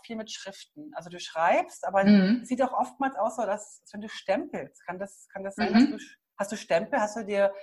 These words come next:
Speaker 1: so den typischen Kartoffeldruck aus deiner Küche?
Speaker 2: Ähm, ja, so ähnlich. Ja,
Speaker 1: <laughs>
Speaker 2: ich hab ein, ja, ich habe Stempel. Ja, ich habe viele Stempel. Ich hab, ähm, also ich hab so einen Stempeltick. <laughs> Ich
Speaker 1: Auch
Speaker 2: hab
Speaker 1: noch
Speaker 2: so,
Speaker 1: den? <laughs>
Speaker 2: äh,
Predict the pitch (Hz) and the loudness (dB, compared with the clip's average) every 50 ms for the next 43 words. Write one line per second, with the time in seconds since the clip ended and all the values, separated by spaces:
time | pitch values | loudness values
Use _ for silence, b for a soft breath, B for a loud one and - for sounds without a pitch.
0 | B B B _ - 185 196 196 196 - - - 240 - 254 247 247 220 - 202 | B B B _ -8 -6 -6 -6 -6 -8 -10 -10 -6 -6 -6 -6 -6 -6 -6 -4
1 | 202 208 214 285 285 277 285 285 226 233 226 214 214 214 208 - 233 220 - 339 | -2 -2 -2 0 0 -2 -2 -2 -4 -4 -4 -4 -4 -4 -4 -6 -8 -6 -4 -4
2 | 359 349 - _ _ _ _ _ _ _ _ _ _ _ _ _ _ _ _ - | -4 -6 -10 _ _ _ _ _ _ _ _ _ _ _ _ _ _ _ _ 4
3 | 202 208 214 214 214 214 220 202 - 202 196 190 196 202 - 202 185 - 202 208 | 6 8 8 8 8 6 4 4 4 4 6 6 6 6 6 2 0 2 4 6
4 | 220 202 170 165 185 190 - - 160 160 156 185 220 240 269 - 180 - 190 185 | 6 6 6 4 0 -2 -2 0 2 4 4 4 4 4 2 0 -2 -4 -6 -6
5 | - 180 175 180 180 - - _ - 190 165 180 175 233 262 214 208 - - 190 | -4 -4 -4 -4 -6 -8 -10 _ 0 4 6 6 6 6 4 2 0 0 2 4
6 | 196 202 196 202 - - - 165 170 165 170 165 160 156 165 160 175 214 196 185 | 4 4 4 2 -2 -2 -2 -2 0 0 -2 -2 -2 0 2 2 2 2 2 0
7 | - 185 185 180 190 185 - - 262 247 214 180 180 - - - 156 156 160 - | -2 -4 -4 -4 -6 -6 -4 0 2 2 2 2 0 -4 -4 -4 -4 -4 -4 -4
8 | 175 175 180 202 247 B B B B B B B B - - 196 175 - 175 185 | -4 -4 -2 -4 -4 B B B B B B B B -8 -6 -6 -4 -4 -6 -8
9 | 180 - _ _ _ - - 185 170 165 165 160 160 160 160 160 160 - _ - | -10 -12 _ _ _ -6 -2 -2 0 0 0 -2 -4 -4 -6 -8 -12 -12 _ -4
10 | 156 151 185 180 - 190 190 185 - - _ _ _ _ _ _ - 175 175 180 | -2 0 0 0 0 -2 -4 -4 -6 -16 _ _ _ _ _ _ -2 0 0 0
11 | - - 202 202 208 - 226 220 - - 208 247 - - - - - B B B | 2 4 4 4 4 4 2 0 2 2 2 2 2 0 -4 -12 -14 B B B
12 | B B B - 226 - - 262 - - B B B B B B B B B B | B B B 2 2 4 6 6 6 4 B B B B B B B B B B
13 | - - 214 233 262 - 220 208 208 - 240 220 269 202 202 220 277 - 247 - | 4 6 8 8 8 8 6 6 6 8 8 8 10 10 8 6 6 4 2 4
14 | - 269 - - - - - - | 2 2 2 0 -8 -10 -10 -4